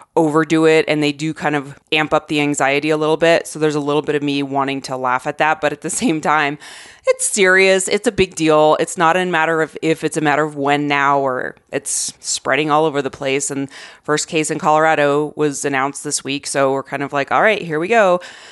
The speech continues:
Where's this gonna happen?" And someone did also email us about, um, a post about people who have recovered from the virus. And I think that's something that you talked about last week of, like, "Hey, they need to post more stories of people who are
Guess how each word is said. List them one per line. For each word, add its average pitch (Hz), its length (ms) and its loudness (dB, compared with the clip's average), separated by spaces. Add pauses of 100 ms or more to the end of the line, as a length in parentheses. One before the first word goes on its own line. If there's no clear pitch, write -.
(140)
Where's 156 340 -2
this 175 160 -6
gonna 196 200 -6
happen?" 170 460 -2
And 160 420 0
someone 233 280 0
did 180 140 4
also 156 340 2
email 151 320 0
us 139 220 0
about, 139 500 2
um, 147 240 -2
a 131 400 -2
post 151 320 0
about 131 260 0
people 143 280 -4
who 143 100 -2
have 139 120 -2
recovered 269 420 2
from 147 160 2
the 139 60 0
virus. 131 480 0
And 143 120 0
I 151 80 0
think 147 180 -2
that's 131 180 0
something 139 320 -4
that 131 120 -2
you 135 140 -4
talked 214 260 -4
about 151 220 -2
last 135 320 -2
week 135 180 -4
of, 135 100 -8
like, 143 200 -4
"Hey, 170 180 -14
they - 220 2
need 466 160 -2
to 349 100 4
post 175 320 0
more 151 140 0
stories 147 320 2
of 143 80 -6
people 143 300 -2
who 139 100 -2
are 131 180 0